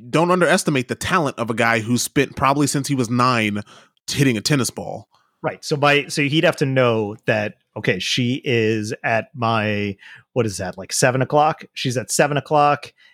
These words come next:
Speaker 2: and I'm at this angle, and I gotta nail it right in the throat. <laughs> Like, like, right, right, right below the chin there. Like, that, that is a very, like, that is literally a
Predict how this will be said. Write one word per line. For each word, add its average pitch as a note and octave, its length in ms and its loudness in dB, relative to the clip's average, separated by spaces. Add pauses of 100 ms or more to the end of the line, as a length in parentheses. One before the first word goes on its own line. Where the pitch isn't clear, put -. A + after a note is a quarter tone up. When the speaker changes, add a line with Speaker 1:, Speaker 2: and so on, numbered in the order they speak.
(140)
Speaker 2:
and A#2 800 -2
I'm C3 200 0
at B2 140 0
this C#3+ 220 2
angle, C3 500 2
and B2 140 -2
I B2+ 60 2
gotta G#2+ 200 0
nail A#2+ 380 0
it A2+ 100 -2
right A#2 300 -2
in B2 80 -10
the G#2+ 80 -8
throat. G#2+ 320 -4 (300)
<laughs> - 100 4 (520)
Like, G#3 160 0 (500)
like, F3 140 2
right, D#3 340 2 (560)
right, D#3+ 240 -2
right G3+ 240 2
below D#3 240 4
the C3 100 -2
chin B2+ 300 0
there. G#2 320 -10
Like, D3+ 180 -2
that, F3 220 2
that G3 140 4
is D#3+ 60 0
a D#3 40 -2
very, C#3+ 360 2
like, D3+ 140 -2
that G3 140 4
is E3 120 2
literally G3 420 2
a C3+ 240 -6